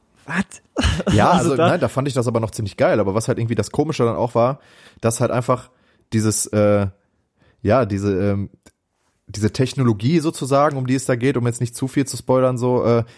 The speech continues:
Speaker 2: wie die halt eingeführt wurde, war halt so random auch, Alter, ja, okay, es,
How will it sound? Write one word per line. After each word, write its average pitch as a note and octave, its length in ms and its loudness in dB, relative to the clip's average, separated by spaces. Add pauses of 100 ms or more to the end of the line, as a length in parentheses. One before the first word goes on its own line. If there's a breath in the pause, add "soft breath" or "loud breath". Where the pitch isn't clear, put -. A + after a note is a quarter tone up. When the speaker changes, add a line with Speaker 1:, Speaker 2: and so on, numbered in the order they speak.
(260 loud breath)
Speaker 2:
wie A2 140 0
die C3 120 4
halt G#2 200 0
eingeführt G2+ 560 -2
wurde, G2+ 400 0
war G2 240 -4
halt G#2 280 -2
so A2+ 360 2
random A#2 420 0
auch, A#2+ 280 0
Alter, A#2 260 0
ja, G#2+ 160 2
okay, C3+ 240 0
es, B2 160 -2